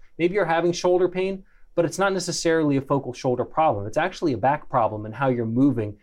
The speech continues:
and how your forces are transferring from your low back through your neck and down the shoulder that's causing the issue. If we address the movement pattern, the shoulder pain typically gets better. Or if you may have a small tear or something,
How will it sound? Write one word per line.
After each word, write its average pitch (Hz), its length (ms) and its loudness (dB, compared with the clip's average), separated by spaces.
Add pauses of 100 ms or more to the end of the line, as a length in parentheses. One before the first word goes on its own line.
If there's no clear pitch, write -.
(120)
and 120 100 -8
how 127 120 -2
your 113 200 0
forces 139 420 -2
are 110 80 0
transferring 123 720 0
from 120 300 0
your 110 100 -2
low 113 240 2
back 117 280 0
through 120 180 -2
your 110 100 -4
neck 113 260 -6
and 110 120 -10
down 107 240 -2
the 104 40 -12
shoulder 131 540 0 (300)
that's 135 160 0
causing 127 340 0
the 143 80 4
issue. 170 240 -2 (120)
If - 120 -10
we 135 140 4
address 143 340 0
the - 80 -4
movement 151 400 0
pattern, 110 460 -4 (220)
the 127 60 -4
shoulder 156 300 2
pain 117 400 -4
typically 123 380 -2
gets 101 240 -8
better. - 400 -2 (480)
Or 147 360 4
if 131 160 -8
you 143 80 2
may 143 120 2
have 139 180 0
a 127 60 -2
small 139 400 0
tear 160 360 0
or 143 220 0
something, 180 580 -2